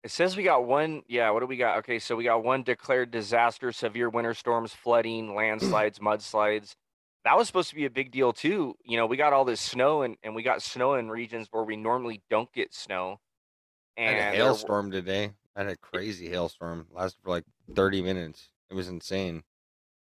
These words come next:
Speaker 2: I, like, I, it ended up, I got, like, slush and shit all over my cars. Or all over my car. Well, yeah, my cars. I had slush all over the shit. I was like, "What the fuck is going on, man?" It was, it was coming down hard, dude. It was,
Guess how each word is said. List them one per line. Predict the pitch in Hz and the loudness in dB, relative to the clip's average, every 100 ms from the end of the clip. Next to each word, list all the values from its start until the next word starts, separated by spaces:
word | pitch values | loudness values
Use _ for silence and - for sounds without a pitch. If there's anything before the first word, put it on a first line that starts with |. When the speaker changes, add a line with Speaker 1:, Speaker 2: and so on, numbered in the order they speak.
| _ _ _ _ | _ _ _ _
Speaker 2:
I, | 98 | 4
like, | 107 95 110 | 4 4 0
I, | |
it | 113 | 0
ended | 107 101 101 113 104 | 0 0 0 0 2
up, | 107 95 | 2 4
I | 92 | 2
got, | 95 85 | 2 0
like, | 90 87 | -4 -6
slush | - 90 92 - | -2 2 2 0
and | 87 | -8
shit | - 87 | -2 0
all | 85 92 | 6 6
over | 90 | 6
my | 85 80 | 2 -2
cars. | 92 90 85 78 _ _ _ _ _ _ _ 95 | 2 2 2 -2 _ _ _ _ _ _ _ 4
Or | 90 | 6
all | 95 | 8
over | 98 87 | 6 2
my | 82 | -2
car. | - 92 - | 4 4 4
Well, | 90 90 | 0 0
yeah, | 98 78 | -2 -6
my | 82 | -8
cars. | 80 87 82 78 - _ _ - | 0 2 4 2 -4 _ _ -6
I | 90 | -2
had | 90 82 | -2 -4
slush | - 87 85 | -2 0 2
all | 90 | 0
over | 87 87 | 0 0
the | 85 | -2
shit. | 90 85 | 0 0
I | 90 | 0
was | 104 | 2
like, | 110 | 0
"What | - | -2
the | |
fuck | 127 147 | 0 2
is | 131 | 2
going | 143 160 | 4 6
on, | 175 113 | 6 4
man?" | 92 123 - _ _ _ _ _ 110 | 2 0 -2 _ _ _ _ _ 4
It | |
was, | 123 104 | 6 6
it | |
was | 120 120 | 2 2
coming | 131 113 | 0 2
down | 107 95 | 2 2
hard, | 107 117 110 90 | -2 0 0 0
dude. | 101 107 101 - | 0 0 -2 -6
It | |
was, | - | -14